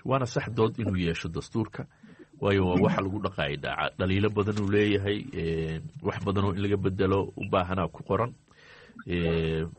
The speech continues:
wixii shalay baarlamaanka ka dhacayna, ee, habraac uu ahaa, soo abukaatu sheegay. Ee, habraacana, ee, guddiga keena xaqay u leeyihiin, ee, labada,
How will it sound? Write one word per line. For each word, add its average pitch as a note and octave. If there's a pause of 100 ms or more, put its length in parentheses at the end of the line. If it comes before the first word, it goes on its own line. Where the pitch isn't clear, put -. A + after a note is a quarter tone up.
(140)
wixii C3+
shalay B2
baarlamaanka G2
ka F#2+
dhacayna, F2 (760)
ee, F2
habraac F2
uu E2
ahaa, E2
soo E2+
abukaatu D#2
sheegay. C#2 (280)
Ee, D2+
habraacana, G2 (580)
ee, F#2
guddiga G2+
keena E2+
xaqay -
u E2+
leeyihiin, E2
ee, -
labada, D#2+